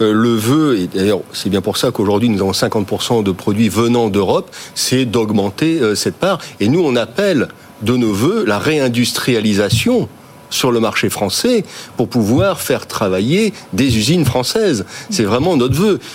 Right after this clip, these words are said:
Et il faut pas oublier que Jiffy est une entreprise familiale de Villeneuve-sur-Lot, hein.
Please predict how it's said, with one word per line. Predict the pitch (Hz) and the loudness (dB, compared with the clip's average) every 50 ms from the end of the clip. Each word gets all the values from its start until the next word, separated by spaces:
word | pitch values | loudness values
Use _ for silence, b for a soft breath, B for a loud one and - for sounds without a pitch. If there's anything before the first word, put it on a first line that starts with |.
| B B - | B B -2
Et | 127 | -2
il | 139 | -2
faut | - 123 101 | 0 -2 -2
pas | - 127 | 0 0
oublier | 127 120 113 117 120 147 175 160 | 0 0 0 0 2 2 0 0
que | - 131 113 101 | 0 -2 0 0
Jiffy | 104 127 135 127 - - 160 151 147 139 117 87 101 | 2 0 0 0 0 0 0 2 2 2 2 2 0
est | 101 95 - - | -2 -2 -2 -4
une | 107 101 98 98 | -4 -2 0 0
entreprise | 95 98 - - 107 - - 101 87 - | 0 0 0 -4 -4 -2 0 -2 0 -2
familiale | - - - 117 110 113 113 120 147 175 202 220 190 | -4 -2 -2 0 2 2 2 2 2 2 2 2 2
de | 131 113 | 2 0
Villeneuve-sur-Lot, | 98 90 113 127 135 127 127 123 113 - - - - 107 110 131 170 226 240 - - | 0 2 2 2 4 4 4 2 2 0 -2 -2 0 0 2 2 2 0 0 0 -2
hein. | 120 143 | -2 -2